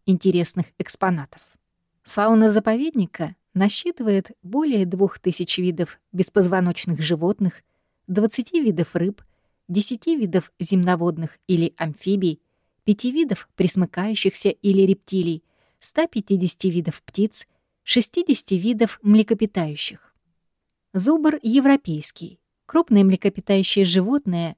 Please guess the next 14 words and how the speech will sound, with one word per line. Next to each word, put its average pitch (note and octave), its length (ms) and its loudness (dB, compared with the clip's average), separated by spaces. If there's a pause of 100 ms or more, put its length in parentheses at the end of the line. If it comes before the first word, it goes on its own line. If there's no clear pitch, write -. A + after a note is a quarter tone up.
рода F3 340 0
бизонов F3 680 -2 (340)
из G3 160 2
отряда A#3 520 0 (100)
парнокопытных. A#3 800 0 (420)
Масса B3+ 420 0
крупных G3+ 360 0
самцов G3 540 0
зубра F#3+ 500 0 (220)
достигает A3 680 -2 (140)
тысячи - 400 -2
килограммов, G3+ 720 -4 (280)
длина F3+ 360 2
тела — A3 460 0